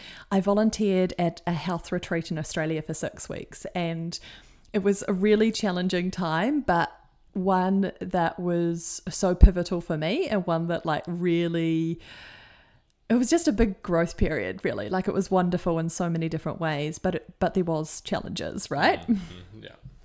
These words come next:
Speaker 2: hundred percent.
Speaker 1: And so we did that. Well, I did that, and then we went traveling. And then that was when,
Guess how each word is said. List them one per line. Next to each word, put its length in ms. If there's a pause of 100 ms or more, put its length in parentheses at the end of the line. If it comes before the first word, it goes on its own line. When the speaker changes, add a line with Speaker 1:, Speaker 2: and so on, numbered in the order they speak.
(200)
Speaker 2:
hundred 160
percent. 240 (720)
Speaker 1:
And 220
so 880
we 100
did 160
that. 300 (220)
Well, 200
I 100
did 140
that, 220
and 140
then 100
we 100
went 180
traveling. 460 (200)
And 240
then 520 (100)
that 320
was 240
when, 720